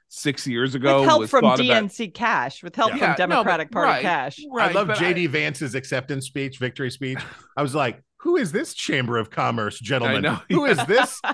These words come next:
Speaker 3: Who is this Rotarian who has suddenly taken the stage up here? Hello."
Speaker 1: And there, and there's the DeSantis skill, by the way. That's, that again, if everybody's a baby something, DeSantis had ran the most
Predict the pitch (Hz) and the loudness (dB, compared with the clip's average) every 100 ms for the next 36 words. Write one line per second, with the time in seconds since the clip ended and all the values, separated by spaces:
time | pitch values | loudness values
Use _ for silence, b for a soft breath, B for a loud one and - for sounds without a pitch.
0 | - 285 262 175 254 175 180 131 - 175 | -6 -4 -2 -2 -4 0 0 0 -2 0
1 | 170 156 131 113 165 135 - 175 156 135 | 2 2 0 0 -2 -2 -2 -2 -2 -6
2 | - 156 143 127 120 - 135 120 113 110 | -4 -6 -4 -6 -6 -4 -2 -2 -2 -4
3 | 123 107 104 330 160 180 147 147 180 220 | -2 -4 -4 -2 0 2 0 0 -2 0
4 | 151 156 180 240 233 220 190 196 202 208 | -2 0 2 0 -2 -10 -10 -6 0 0
5 | 220 190 - - 220 269 165 113 110 107 | 0 -4 -6 -2 0 2 2 0 0 -4
6 | 92 117 139 - 123 147 - 143 160 233 | -4 -4 -6 -8 -2 -2 -2 -4 0 0
7 | 151 139 151 196 165 143 139 113 127 143 | 0 -2 -4 -2 -2 -2 -4 -4 -2 -2
8 | 135 - 156 214 127 110 - b b b | -4 -4 -4 -4 -6 -8 -14 b b b
9 | b - 143 165 160 202 202 190 - 151 | b -8 -4 0 0 0 0 -2 -4 -4
10 | 135 123 139 135 131 131 139 151 175 175 | -4 -4 -4 -4 -6 -8 -4 0 0 -4
11 | - | -12